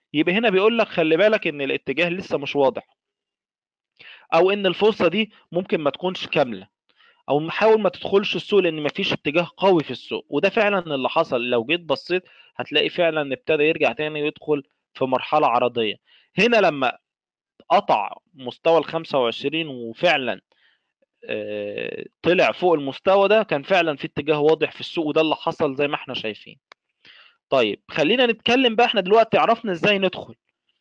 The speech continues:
تأكيدات الدخول اتفقنا عليها. أول حاجة إن الخط الأحمر، موفينج افريج الأحمر هيقطع اللي بالأزرق.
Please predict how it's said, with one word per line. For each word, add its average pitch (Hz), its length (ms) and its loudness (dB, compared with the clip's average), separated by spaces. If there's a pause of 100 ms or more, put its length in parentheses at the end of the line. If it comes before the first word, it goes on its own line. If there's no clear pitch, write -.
(300)
تأكيدات 180 440 2
الدخول 208 560 -2 (260)
اتفقنا 170 340 0
عليها. 214 440 2 (400)
أول 185 220 4
حاجة 185 300 2
إن 156 60 -4
الخط - 400 -4
الأحمر، 175 580 -2 (220)
موفينج 143 360 -6
افريج 143 320 -2
الأحمر 135 420 -2
هيقطع 139 320 0
اللي 113 160 -2
بالأزرق. 175 680 0